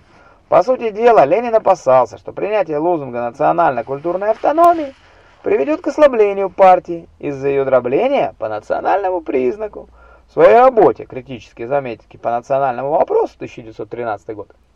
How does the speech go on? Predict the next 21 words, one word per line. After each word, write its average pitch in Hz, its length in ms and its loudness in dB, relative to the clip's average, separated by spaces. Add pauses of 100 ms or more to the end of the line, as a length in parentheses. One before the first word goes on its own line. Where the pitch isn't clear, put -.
он 277 240 0
писал: - 400 -4 (580)
"Кто 135 220 0
прямо 165 400 4
или 160 100 0
косвенно 135 480 -2
ставит 196 480 4
лозунг 185 480 0
еврейской 202 680 0
национальной 190 640 4
культуры, 190 600 2 (400)
тот, 269 240 8 (140)
каковы 190 360 4
бы 208 100 0
ни 214 140 6
были 208 120 2
его 208 140 4
благие 190 320 2
намерения, 175 560 2 (140)
враг 156 320 6 (200)
пролетариата, 220 760 4